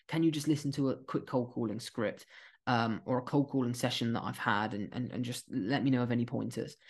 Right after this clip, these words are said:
It's that intimate relationship that you have with two mentors every single day that you just can't get with any other, other mentorship program. You can drop us a message on Instagram 'cause you get flagged in our D Ms.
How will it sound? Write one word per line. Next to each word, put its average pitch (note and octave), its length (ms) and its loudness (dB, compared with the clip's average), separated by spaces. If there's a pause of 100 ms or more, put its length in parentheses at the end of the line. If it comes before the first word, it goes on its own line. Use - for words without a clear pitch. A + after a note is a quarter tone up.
(240)
It's - 160 -4
that C#3+ 240 4
intimate D3+ 420 6
relationship C#3+ 540 4
that C3+ 80 -2
you A#2 120 0
have C3+ 300 2
with A#2+ 160 0
two D3 320 6
mentors C3+ 720 6
every D#3+ 240 0
single C#3+ 320 2
day A#2 460 4 (480)
that B2 100 6
you D3+ 160 4
just D3+ 220 4
can't D3 340 6
get C#3 240 4
with B2 140 0
any B2+ 200 4
other, A#2+ 400 2 (440)
other A#2+ 480 2 (320)
mentorship C3 500 2
program. G2 420 0
You A2 120 0
can B2+ 100 0
drop B2+ 220 2
us B2 100 -2
a A#2+ 60 2
message A#2+ 300 0
on A2+ 180 0 (180)
Instagram C3 560 2
'cause A2+ 140 -4
you A#2+ 180 -2
get A#2+ 180 0
flagged B2+ 400 2
in A#2+ 80 0
our A2+ 120 0
D B2 160 4
Ms. A#2+ 320 2